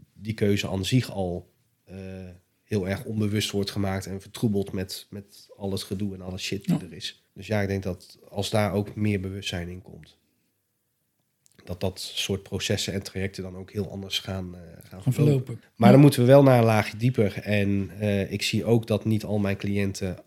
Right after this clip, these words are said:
Speaker 1: openstaan of de bereidheid hebben om dat laag, laagje dieper te gaan. Dat is dan soms ook helaas wat het, eh,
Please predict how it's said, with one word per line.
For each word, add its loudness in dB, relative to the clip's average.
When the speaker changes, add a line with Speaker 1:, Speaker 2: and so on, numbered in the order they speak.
Speaker 1:
openstaan -2
of -8
de -14
bereidheid -2
hebben -4
om -2
dat -2
laag, -4
laagje -2
dieper -4
te -10
gaan. -8
Dat -10
is 0
dan -2
soms -2
ook -4
helaas -4
wat -8
het, -18
eh, -16